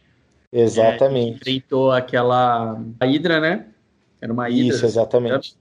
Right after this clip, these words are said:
Speaker 2: E, e o, o Aramir acabou morrendo lá no, no, na torre do Malaef.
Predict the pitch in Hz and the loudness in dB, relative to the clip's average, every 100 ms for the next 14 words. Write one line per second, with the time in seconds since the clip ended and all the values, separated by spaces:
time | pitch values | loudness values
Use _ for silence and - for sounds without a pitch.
0 | _ _ _ _ _ _ _ - 123 117 | _ _ _ _ _ _ _ -12 -6 -2
1 | 117 117 117 117 113 113 117 120 - - | 0 0 2 2 2 2 0 0 -2 -6
2 | - _ _ _ - - 120 120 120 120 | -14 _ _ _ -12 -8 -4 -2 -2 -2
3 | 123 127 131 127 131 139 131 123 135 135 | -2 -2 -2 -2 -2 -2 0 0 0 2
4 | 123 143 156 160 160 147 147 147 139 139 | 2 0 -2 -6 -6 -6 -6 -6 -4 -2
5 | 135 135 139 131 131 135 139 139 139 135 | -2 -2 -2 0 0 -2 -2 -4 -2 0
6 | 135 143 123 113 113 | 2 2 2 0 -4